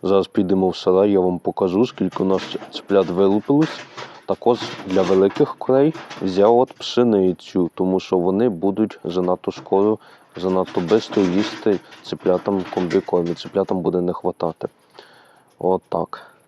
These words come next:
Давайте пішли в сарай, я вам покажу, що тут у нас.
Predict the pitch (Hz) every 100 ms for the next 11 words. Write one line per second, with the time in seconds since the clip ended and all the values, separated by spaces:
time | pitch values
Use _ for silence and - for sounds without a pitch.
0 | _ 92 87 92 - 85 90 - 92 85
1 | - 87 95 131 - _ - - _ -
2 | 85 90 90 85 90 - 90 110 139 -
3 | - 90 95 87 82 -